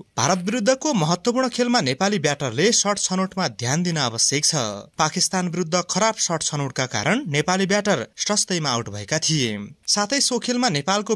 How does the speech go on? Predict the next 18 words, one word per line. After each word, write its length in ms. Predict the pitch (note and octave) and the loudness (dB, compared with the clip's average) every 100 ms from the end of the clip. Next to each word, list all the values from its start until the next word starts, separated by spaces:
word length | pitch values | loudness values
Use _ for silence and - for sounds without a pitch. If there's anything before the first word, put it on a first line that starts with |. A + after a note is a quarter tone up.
| G#3+ | -2
फिल्डिङ 300 | F3 F#3+ D3 | 0 2 0
पनि 300 | B2 A2+ G3+ | -2 0 2
साधारण 540 | - E3 C#3 B2 C#3+ F#3 | 2 0 -2 -2 -2 0
रह्यो। 300 | D#3+ C#3+ A2+ G2+ _ | 2 0 -4 -8 _
भारत 260 | - A#2+ F#3 | 0 2 2
विरुद्ध 300 | F#3+ C4 A3 D4+ | 0 -4 2 2
नेपाल 320 | A3+ A#3 B3 | 4 2 2
चुस्त 320 | A#3+ G#3+ - | 0 -2 0
फिल्डिङका 480 | B3 F#3 E3+ G3+ A3+ | 0 0 0 0 2
साथै 380 | G#3+ G#3+ G3+ A3+ D#3+ | 0 0 -2 -4 -2
ब्याटिङ 380 | B2+ C#3+ A3 A3+ | -2 -2 -2 0
र 80 | F#3 | 0
बलिङबाट 480 | C3 C#3+ F#3 E3 D3 | 0 2 2 2 0
पनि 340 | C3+ A2 D3+ A#3 - | -4 -2 0 0 -2
उत्कृष्ट 420 | G3 - C#4 - G3+ | -6 -2 -2 -2 0
प्रदर्शन 380 | D#3 C#3+ - C#3+ | 0 0 -2 -2
गर्न 260 | B2+ A#2 | -4 -2
चाहन्छ। 400 | A#2 A2 A#2 D#3+ | 0 0 0 2